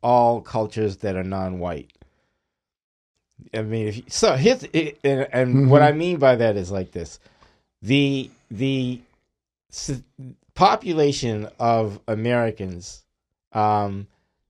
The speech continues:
Speaker 1: I think African Americans make up between thirteen and twenty percent
Speaker 2: Right.
Speaker 1: of the population
Speaker 2: Right.
Speaker 1: in America,
Speaker 2: Yeah,
Speaker 1: right?
Speaker 2: yeah.
Speaker 1: But now you're seeing more and more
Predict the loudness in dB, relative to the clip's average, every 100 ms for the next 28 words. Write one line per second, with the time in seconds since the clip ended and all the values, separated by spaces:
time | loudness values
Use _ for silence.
0 | _ -6 -4 -4 0 2 2 -2 -2 0
1 | 0 0 -6 -4 -4 -2 -4 -6 -8 -6
2 | -6 -4 -2 -2 -4 -8 -6 -8 -8 -8
3 | -6 -8 -10 -10 -10 -10 -16 _ _ 0
4 | 4 6 4 0 0 0 0 -2 -2 -4
5 | -6 0 4 4 2 _ _ -6 -4 -4
6 | -6 -6 -8 -10 -4 -2 -2 -4 -4 -4
7 | -8 _ _ 0 0 2 4 4 4 0
8 | -4 -2 0 0 -2 0 2 0 0 0
9 | 0 0